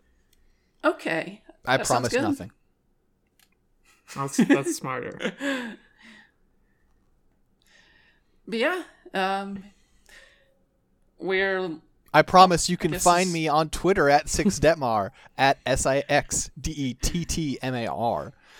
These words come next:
Speaker 2: And you can find my work at scanline media dot com and Patreon dot com slash scanline media. Olivia.
Speaker 3: Uh, you can find me on Twitter at Great Grebe.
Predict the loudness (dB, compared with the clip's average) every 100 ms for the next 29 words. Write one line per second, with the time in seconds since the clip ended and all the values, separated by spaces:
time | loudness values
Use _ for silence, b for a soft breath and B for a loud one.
0 | b b -10 -8 -8 -2 -2 0 -4 -4
1 | -6 -4 -4 -2 -2 -2 -2 -4 -4 -6
2 | -4 -6 -4 -6 -6 -6 -4 -4 -4 -2
3 | 0 0 2 0 0 -2 -4 _ _ _
4 | _ _ _ _ _ b b b b b
5 | -6 -4 -4 -4 -6 -6 -8 -6 -8 -6
6 | -6 -4 -6 -8 -4 0 0 0 -6 -8
7 | -8 -6 -6 -4 -6 -6 -6 -6 -6 -6
8 | -4 -4 -6